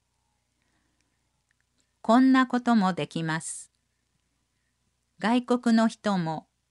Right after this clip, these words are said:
世界のお茶会。異文化交流を通じて、地域に住むさまざまな人とつながることを目的に開催しました。主催ボランティア、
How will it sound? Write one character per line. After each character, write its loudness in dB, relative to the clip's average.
世 -6
界 0
の -6
お -10
茶 -4
会。 -6
異 -2
文 2
化 -2
交 0
流 -2
を 0
通 -4
じ -8
て、 -8
地 -2
域 -4
に -2
住 -4
む -6
さ -4
ま 2
ざ 0
ま 0
な -2
人 -6
と -2
つ -10
な 0
が 2
る -2
こ -8
と -4
を -2
目 -6
的 -6
に -4
開 -4
催 -4
し -10
ま -4
し -16
た。 -10
主 -6
催 0
ボ -2
ラ 0
ン -2
テ -10
ィ -6
ア、 -6